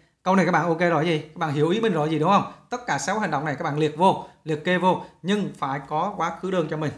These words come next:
Tất cả đều quá khứ đơn. Bởi vì quá khứ đơn này, quá khứ đơn này, quá khứ đơn này,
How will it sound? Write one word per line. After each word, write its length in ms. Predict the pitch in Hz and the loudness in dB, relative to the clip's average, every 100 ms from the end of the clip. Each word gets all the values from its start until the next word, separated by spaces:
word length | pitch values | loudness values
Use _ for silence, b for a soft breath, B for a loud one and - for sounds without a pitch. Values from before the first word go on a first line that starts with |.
| - | -6
Tất 180 | 226 220 | -6 -4
cả 160 | 135 | -2
đều 140 | 156 151 | 0 0
quá 180 | 120 147 | -2 -4
khứ 60 | |
đơn. 180 | 175 160 147 B B - | -4 -4 -8 B B -6
Bởi 140 | 151 | -2
vì 180 | 175 147 - | -2 -4 -6
quá 100 | 151 | -10
khứ 120 | 151 | -6
đơn 160 | 165 165 | -6 -6
này, 100 | - - _ | -8 -12 _
quá 100 | 147 | -14
khứ 100 | 160 | -8
đơn 200 | 156 156 | -6 -6
này, 120 | 151 - - _ _ - | -6 -12 -18 _ _ -10
quá 160 | 147 160 | -8 -6
khứ 80 | 165 | -4
đơn 200 | 165 | -2
này, 100 | 160 | -4